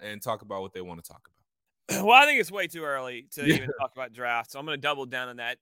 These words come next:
Speaker 1: Mm.
Speaker 2: Um, I, I don't,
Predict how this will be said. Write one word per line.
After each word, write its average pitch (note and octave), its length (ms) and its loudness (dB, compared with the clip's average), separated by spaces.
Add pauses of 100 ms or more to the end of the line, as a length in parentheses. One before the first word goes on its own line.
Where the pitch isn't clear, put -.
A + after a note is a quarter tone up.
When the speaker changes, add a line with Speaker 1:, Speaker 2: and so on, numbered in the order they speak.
(220)
Speaker 1:
Mm. F#3 280 2
Speaker 2:
Um, C#3+ 140 -6 (1000)
I, A#3+ 460 4 (920)
I E3 160 8
don't, A3 220 0